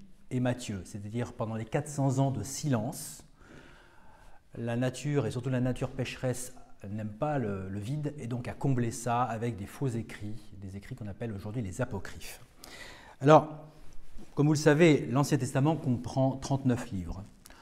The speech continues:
Trente-neuf livres, c'est toujours été les mêmes, hein. Ils ont été reçus depuis très longtemps déjà par, par les Juifs, qui avaient reçu les oracles de Dieu. Trente-neuf, ça a pu varier parce que certains ont été, euh, considérés comme un seul livre, par exemple, euh, je crois les,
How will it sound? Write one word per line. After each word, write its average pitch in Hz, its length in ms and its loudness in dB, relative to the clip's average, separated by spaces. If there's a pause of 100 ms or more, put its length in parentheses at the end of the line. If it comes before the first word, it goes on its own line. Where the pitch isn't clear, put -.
(140)
Trente-neuf 110 360 -4
livres, 139 200 4
c'est 147 80 -8
toujours 113 180 -4
été 101 140 -6
les 92 80 -4
mêmes, 98 260 -2
hein. 95 160 -6
Ils 90 80 -10
ont 87 40 -8
été 87 140 -10
reçus 92 340 -6
depuis 95 200 -8
très - 160 -8
longtemps 104 440 -6
déjà 101 280 -4
par, 95 440 -6
par 98 160 -6
les 92 120 -4
Juifs, 107 500 -4 (440)
qui 98 100 -10
avaient 90 100 -6
reçu 92 300 -6
les 98 180 -2
oracles 120 400 0
de 104 120 -2
Dieu. 131 340 4 (240)
Trente-neuf, 160 500 6
ça 143 120 4
a 135 40 6
pu 170 120 4
varier 156 400 10
parce 143 160 0
que 123 100 2
certains 135 340 0
ont 123 120 6
été, 123 500 8
euh, 98 600 -4 (180)
considérés 123 420 2
comme 123 200 2
un 135 60 6
seul 135 240 6
livre, 139 260 4
par 101 160 -6
exemple, 107 400 -6
euh, - 500 -14 (240)
je 95 140 -6
crois 113 220 -4
les, 98 220 -2